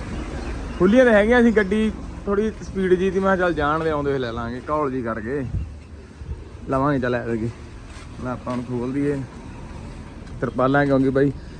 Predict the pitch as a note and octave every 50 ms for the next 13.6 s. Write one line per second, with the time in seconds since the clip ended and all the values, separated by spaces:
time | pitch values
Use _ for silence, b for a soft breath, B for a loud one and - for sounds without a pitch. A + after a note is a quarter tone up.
0 | B B B B - - - - C3+ C3+ C#3+ B2 C#3 C3 - D3+ C3+ C#3 D3+ D3+
1 | E3+ F3 D#3 C#3+ C#3+ C#3+ D3 D#3+ E3 D3 D3+ D3+ D3 E3+ E3 D3+ D#3+ E3 D#3+ D3
2 | C3 B2+ B2+ B2+ C3 C3 A#2+ A#2+ A2+ - - - C3 - - - - B2+ C3+ C3+
3 | B2 A2 B2+ C3+ - - - - - B B B B B B - - - - -
4 | C#3 C3+ A#2+ C3 C#3 C3+ C3 C3 C3 C3 B2+ A2+ C3+ C3+ C3+ C3+ B2+ B2 A#2 -
5 | - - - - - C#3 C#3 C3 C3 D3 D3 B2+ C3+ - - B2+ C3 C3+ C#3 D#3
6 | D#3 C#3+ - - - - - - - - - - - - - - - - - -
7 | - - - - - - - - - - - - - - - - - - - D#3+
8 | E3+ E3 D#3 F#3+ G3+ G3+ F#3 F3+ D#3+ E3+ C#3+ D3+ D3 D#3+ E3+ E3+ D#3 D#3 D3 C#3+
9 | C#3 C3 A#2+ - B2 A#2 - - - - - - - - - - - - - D3
10 | D#3 E3 D#3+ D3+ - - - - - - - - - - - - - - - -
11 | - - - - - - - - - - - - - - - - - - C2+ -
12 | C#2 C2+ - - - - - D2 - F2 - - - - - - - B2 B2+ B2+
13 | A#2+ B2 A#2+ B2 D3 C#3+ B2 - - A#2+ A2+